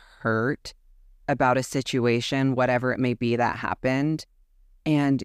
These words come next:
you have a lot of anger and maybe even hatred towards someone who has wronged you, who has deceived you, betrayed you, gone behind your back.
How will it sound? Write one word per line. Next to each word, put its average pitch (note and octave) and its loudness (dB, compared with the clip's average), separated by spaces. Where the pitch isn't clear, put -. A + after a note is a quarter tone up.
you C#3+ 2
have D#3 -2
a C#3+ 2
lot C3 0
of B2+ 0
anger A#2+ 0
and B2+ 2
maybe C3 4
even A#2 2
hatred A#2 -2
towards A#2 0
someone A2+ 0
who B2+ 4
has A#2+ 0
wronged C3 0
you, E2 -2
who C3 0
has A#2+ 2
deceived C3+ 0
you, A#2 2
betrayed B2+ 0
you, G#2+ 0
gone B2 2
behind C3 0
your A2+ -2
back. A#2+ -4